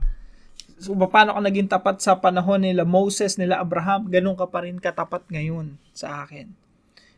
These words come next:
Tignan mo yun, nakikita mo yung kadakilaan ng Diyos, kakapasalamat mo sa Kanya. Yung problema mo, yung alalahanin mo, lumiliit ng lumiliit. <laughs> Totoo po yan.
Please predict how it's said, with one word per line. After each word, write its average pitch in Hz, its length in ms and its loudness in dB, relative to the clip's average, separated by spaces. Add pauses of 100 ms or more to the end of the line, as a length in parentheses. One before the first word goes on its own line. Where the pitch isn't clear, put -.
Tignan 190 240 0
mo - 80 0
yun, 220 80 -2
nakikita 202 560 -2
mo 202 80 -2
yung 196 160 -4
kadakilaan 175 720 -2
ng 160 160 -2
Diyos, 170 160 -2
kakapasalamat 156 960 -6
mo 160 80 -6
sa 151 160 -6
Kanya. 143 400 -12 (240)
Yung 180 160 -2
problema 175 560 6
mo, 185 160 4
yung 185 80 4
alalahanin 160 560 2
mo, 170 160 -2
lumiliit 151 480 -6
ng 151 160 -8
lumiliit. 127 560 -12 (200)
<laughs> - 200 -20
Totoo 196 240 4
po 190 160 4
yan. 185 320 6